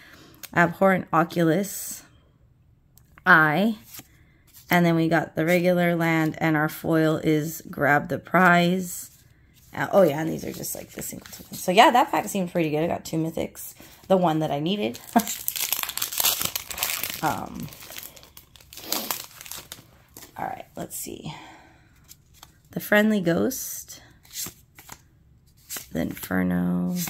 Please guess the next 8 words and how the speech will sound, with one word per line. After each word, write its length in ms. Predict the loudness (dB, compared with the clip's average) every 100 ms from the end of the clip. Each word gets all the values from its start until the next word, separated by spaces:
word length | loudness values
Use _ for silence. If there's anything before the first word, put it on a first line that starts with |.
| -8 -4
Widow's 460 | -2 0 -2 -4
Walk. 500 | -4 -2 0 -4 -10 -8
Weight 260 | -4 -4
Room. 520 | -4 -4 -2 -2 -4 -8 _ _ _ _ -20 _ _ _ _ _ _ -18
Stalked 600 | -16 -6 -2 -2 -6 -6
Researcher. 840 | -6 -4 -4 -6 -6 -8 -8 -10 -14
Cult 300 | -8 -6 -6
Healer. 680 | -6 -2 0 0 -2 -4